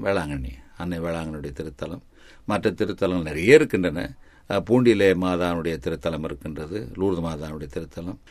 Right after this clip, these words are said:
அஹ், சென்னையிலே பெசன்ட் நகரில் இருக்கின்றது. இதே போல பல இடங்களிலே லூர்து மாதாவுடைய திருத்தலம் என்றும்,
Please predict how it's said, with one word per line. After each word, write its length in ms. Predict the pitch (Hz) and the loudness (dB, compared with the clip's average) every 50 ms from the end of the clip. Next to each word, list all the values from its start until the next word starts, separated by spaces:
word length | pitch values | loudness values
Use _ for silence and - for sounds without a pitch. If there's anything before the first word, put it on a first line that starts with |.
| - - - - | -20 -14 -4 0
அஹ், 260 | 117 117 113 110 107 | 2 4 4 4 4
சென்னையிலே 440 | 104 - 117 117 123 123 117 113 101 | 2 2 2 4 4 4 6 4 4
பெசன்ட் 400 | 82 - - - 156 175 151 117 | 2 2 2 2 2 2 2 2
நகரில் 280 | 90 78 85 78 85 | 2 0 0 -2 0
இருக்கின்றது. 600 | 82 80 78 76 - 90 82 78 78 82 87 85 - - - - - - - - - | -2 -2 -4 -4 -6 -8 -8 -8 -6 -8 -8 -8 -10 -12 -16 -20 -20 -20 -20 -4 2
இதே 180 | - 131 147 156 | 6 8 8 8
போல 300 | 160 - 151 143 131 117 | 8 6 4 6 6 4
பல 360 | - - 123 147 160 170 170 160 135 | 4 4 2 2 4 4 4 6 6
இடங்களிலே 560 | 123 120 131 131 127 117 120 117 117 123 117 104 90 - - - - - - | 6 6 4 4 4 4 4 4 6 6 6 6 4 0 -8 -16 -20 -8 0
லூர்து 320 | 107 117 123 120 110 113 | 4 6 6 6 6 6
மாதாவுடைய 520 | 110 107 104 104 104 104 101 101 92 92 - | 4 4 4 4 4 4 2 2 0 0 0
திருத்தலம் 440 | - 101 95 87 - 98 90 87 87 | 0 0 0 0 0 0 0 0 0
என்றும், 380 | 90 90 87 104 104 101 104 | -2 -2 -2 -2 -4 -4 -4